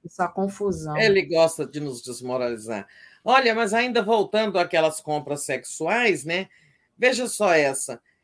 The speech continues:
Speaker 2: É, a Marinha, descobriu-se também lá nessa comissão de fiscalização, é, que a Marinha está negociando um acordo de transferência de tecnologia e fabricação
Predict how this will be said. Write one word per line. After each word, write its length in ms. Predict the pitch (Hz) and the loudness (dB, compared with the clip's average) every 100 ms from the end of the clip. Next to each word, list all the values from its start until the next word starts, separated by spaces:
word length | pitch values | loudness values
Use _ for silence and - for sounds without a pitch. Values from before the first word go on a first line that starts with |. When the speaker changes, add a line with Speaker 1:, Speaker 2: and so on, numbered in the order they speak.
| - | -14
Speaker 2:
É, 800 | - 165 165 165 165 160 156 151 - | -2 0 4 4 4 4 2 -2 -4
a 120 | 202 | -4
Marinha, 760 | 262 254 202 190 208 240 240 156 | 0 0 2 0 0 -2 -4 -6
descobriu-se 680 | 156 - 180 151 170 156 - | -8 -10 -10 -6 -6 -6 -8
também 360 | 160 160 202 | -6 -4 -2
lá 160 | 175 147 | -2 -6
nessa 200 | 143 147 | -8 -12
comissão 460 | 139 139 135 135 | -12 -12 -12 -12
de 120 | 131 - | -14 -16
fiscalização, 920 | - - 135 127 143 143 196 185 156 _ _ _ _ | -20 -10 -10 -8 -8 -8 -8 -8 -10 _ _ _ _
é, 460 | 156 165 165 160 156 | -2 0 2 2 0
que 160 | - | -4
a 100 | 277 | -4
Marinha 560 | 269 202 156 160 175 202 _ _ _ _ _ - - | 0 0 0 -2 -4 -6 _ _ _ _ _ -16 -8
está 640 | 233 - 254 254 226 190 | -8 -4 -2 2 2 2
negociando 720 | 175 170 185 - 180 175 165 | 0 -2 -4 -4 -2 -4 -2
um 100 | 175 | -4
acordo 880 | 165 - 202 190 226 170 135 143 110 | -4 -4 -4 2 2 0 -4 -12 -14
de 200 | - 180 | -16 -14
transferência 720 | - 190 196 - 170 175 175 139 | -6 -4 -4 -4 -2 -2 -4 -10
de 120 | 147 | -12
tecnologia 840 | - 151 151 147 147 131 170 175 | -8 -8 -6 -6 -6 -6 -4 -4
e 20 | |
fabricação 840 | 156 147 143 147 139 143 170 180 | -4 -8 -8 -6 -4 -4 -4 -6